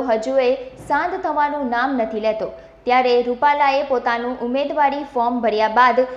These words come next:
વિવાદ વધુ ઉગ્ર બન્યો છે, જેમાં ક્ષત્રિય સમાજની સંકલન સમિતિના મળેલા આદેશ મુજબ અનેક વિરોધના કાર્યક્રમો યોજાઈ રહ્યા છે,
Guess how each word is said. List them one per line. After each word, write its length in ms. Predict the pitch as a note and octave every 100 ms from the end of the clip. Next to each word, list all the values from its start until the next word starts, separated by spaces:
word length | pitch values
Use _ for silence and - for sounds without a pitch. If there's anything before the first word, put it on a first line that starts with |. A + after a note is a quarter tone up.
| -
વિવાદ 420 | A3+ C#4 D#4 D#4+ C#4+
વધુ 340 | A#3 C4 D#4+
ઉગ્ર 260 | E4+ B3+ A#3+
બન્યો 320 | A3 G3 F#3+
છે, 220 | F#3+ A3+ - - -
જેમાં 360 | F3+ A#3+ A#3+ B3
ક્ષત્રિય 460 | C4+ B3+ C#4 D4 D4+
સમાજની 640 | D4 C#4 C4+ B3+ B3+ B3
સંકલન 560 | C4 C4 B3 B3 A#3+ B3
સમિતિના 600 | B3 A#3+ B3+ B3 A#3 A3 C4+ - - -
મળેલા 480 | B3 C#4+ E4 E4+ D#4+
આદેશ 400 | C#4 C4 C#4+ C#4+
મુજબ 400 | C4+ B3+ C#4 C#4
અનેક 380 | A#3 B3 D4 D4+ A3+
વિરોધના 640 | A#3+ B3+ C4 B3+ A3+ A#3+ - - -
કાર્યક્રમો 640 | C#4 C#4 F4+ F4+ D#4+ D#4+ C#4+
યોજાઈ 420 | A3+ A#3+ C4+ B3+
રહ્યા 300 | G3+ G3 G3
છે, 180 | B3